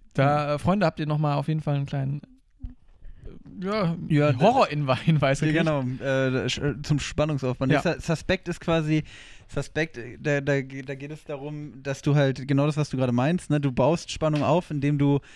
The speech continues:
Speaker 2: eine Erwartung aufmachst und den kannst du ja sehr, sehr lange ziehen.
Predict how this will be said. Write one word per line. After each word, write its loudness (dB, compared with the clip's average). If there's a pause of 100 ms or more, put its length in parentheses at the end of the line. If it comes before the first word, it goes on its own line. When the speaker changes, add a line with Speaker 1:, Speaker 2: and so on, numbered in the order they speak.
(140)
Speaker 2:
eine 0
Erwartung 0
aufmachst -2 (800)
und 0 (220)
den 2
kannst -2
du 2
ja 0
sehr, 0
sehr 0
lange 0
ziehen. 0